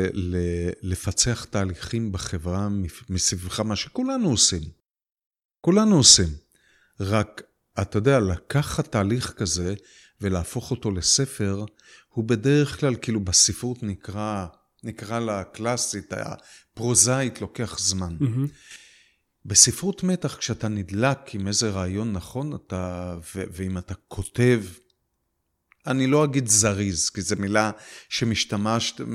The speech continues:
Speaker 1: לרגע, כאילו,
Speaker 2: מהמם.
Speaker 1: אתה
Speaker 2: כאילו, אתה
Speaker 1: לא,
Speaker 2: ממהר.
Speaker 1: כאילו, אתה
Speaker 2: לא זו
Speaker 1: ממהר.
Speaker 2: הכוונה.
Speaker 1: לא, אלא התהליך הזה, ואגב, הוא מתחיל, הוא לפעמים לוקח הרבה לפני
Speaker 2: מהמם.
Speaker 1: שניגשת לכתוב.
Speaker 2: אני כי-, כן,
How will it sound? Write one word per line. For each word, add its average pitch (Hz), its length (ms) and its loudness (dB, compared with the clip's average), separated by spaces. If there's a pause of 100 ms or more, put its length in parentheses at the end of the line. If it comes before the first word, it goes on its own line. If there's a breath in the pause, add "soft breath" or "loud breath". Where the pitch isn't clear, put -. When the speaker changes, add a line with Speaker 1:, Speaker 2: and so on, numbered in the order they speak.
(160)
Speaker 1:
לרגע, 107 480 0
כאילו, 104 340 0
Speaker 2:
מהמם. 101 160 4
Speaker 1:
אתה 92 360 0 (180)
Speaker 2:
כאילו, 135 140 2
אתה 139 100 2
Speaker 1:
לא, 160 180 10
Speaker 2:
ממהר. 120 300 2 (240)
Speaker 1:
כאילו, 135 220 4
אתה 147 140 4
Speaker 2:
לא 135 120 12
זו 120 100 8
Speaker 1:
ממהר. 110 180 6
Speaker 2:
הכוונה. 110 200 4
Speaker 1:
לא, 214 360 4 (180)
אלא 98 200 0 (600 loud breath)
התהליך 104 680 0
הזה, 123 260 2
ואגב, 151 400 2
הוא 175 100 2
מתחיל, 165 680 0 (320)
הוא 123 120 -2
לפעמים 135 360 -2
לוקח 117 340 -4
הרבה 107 220 -2
לפני 117 640 -2 (120)
Speaker 2:
מהמם. 127 240 0
Speaker 1:
שניגשת 101 580 -2
לכתוב. 90 540 -6 (160)
Speaker 2:
אני 139 120 0
כי-, 156 180 -4 (280)
כן, 120 160 -4